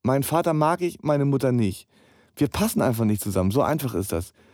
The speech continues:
Sowas soll's ja geben, und zwar öfter, als man denkt. Wäre sie bloß mit Eckbert abgehauen, als sie noch wollte. Jetzt ist es wohl zu spät und sie wird mich so lange terrorisieren, bis sie vor lauter Hass und Langeweile tot umfällt oder ich mit achtzehn endlich von zu Hause ausziehen darf. Klack, aufgelegt.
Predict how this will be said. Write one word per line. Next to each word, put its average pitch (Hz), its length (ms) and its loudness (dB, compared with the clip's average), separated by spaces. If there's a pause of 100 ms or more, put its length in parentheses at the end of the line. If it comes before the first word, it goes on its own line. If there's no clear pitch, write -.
(100)
Sowas 160 340 2
soll's 156 200 0
ja 147 80 2
geben, 143 300 0
und 107 100 2
zwar 135 360 0
öfter, 156 240 0
als - 140 -2
man 139 140 -2
denkt. 110 300 -2 (460)
Wäre 135 140 2
sie 151 100 2
bloß 160 240 0
mit 160 160 -4
Eckbert 143 260 0
abgehauen, 104 480 0
als 90 120 -4
sie 117 120 -2
noch 117 180 2
wollte. 120 340 0 (260)
Jetzt 139 220 0
ist 135 80 -4
es 127 60 -2
wohl 151 120 2
zu 147 120 0
spät 160 320 0
und 143 100 0
sie 127 80 -2
wird 147 120 2
mich 135 120 0
so 147 100 2
lange 160 200 0
terrorisieren, 120 680 0 (420)
bis 156 120 0
sie 156 80 0
vor 147 160 0
lauter 135 360 2
Hass 156 160 -4
und 135 120 0
Langeweile 139 500 2
tot 135 220 -2
umfällt 156 500 0 (280)
oder 131 160 2
ich 135 80 -2
mit 143 160 -2
achtzehn - 280 -6
endlich 156 220 0
von 151 160 -2
zu 135 80 0
Hause 131 200 2
ausziehen 110 340 0
darf. 82 300 -2 (460)
Klack, - 400 0
aufgelegt. 113 600 0